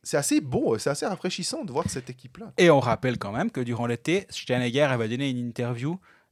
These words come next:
Speaker 2: Et là, c'est une des rares fois où, justement, on a, on, et c'est nous qui a-, on avait rebondi en disant, « Mais est-ce que c'est vraiment la sérénité biennoise, on en est où là ? »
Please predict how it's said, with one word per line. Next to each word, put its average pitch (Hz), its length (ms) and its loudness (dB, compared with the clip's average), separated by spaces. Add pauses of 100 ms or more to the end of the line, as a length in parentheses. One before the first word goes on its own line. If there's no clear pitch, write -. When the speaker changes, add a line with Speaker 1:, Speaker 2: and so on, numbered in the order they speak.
(140)
Speaker 2:
Et 131 60 -2
là, 165 220 8
c'est 156 140 -2
une 139 40 -2
des 123 140 2
rares 175 260 6
fois 165 320 4
où, 127 80 -2
justement, 170 560 0
on 120 100 -2
a, 117 120 -2 (100)
on, 127 160 -8
et 127 80 -2
c'est 127 180 -2
nous 156 220 2
qui 151 100 0
a-, 123 80 2
on 127 80 0
avait 120 140 4
rebondi 139 460 2
en 135 100 4
disant, « 147 260 4
Mais 120 240 0 (520)
est-ce 180 180 2
que - 60 -10
c'est 165 100 2
vraiment 247 800 2
la 165 200 2
sérénité 240 600 4
biennoise, 214 420 2
on 185 80 0
en 175 100 0
est 147 120 2
où 202 160 0
là ? » 196 240 4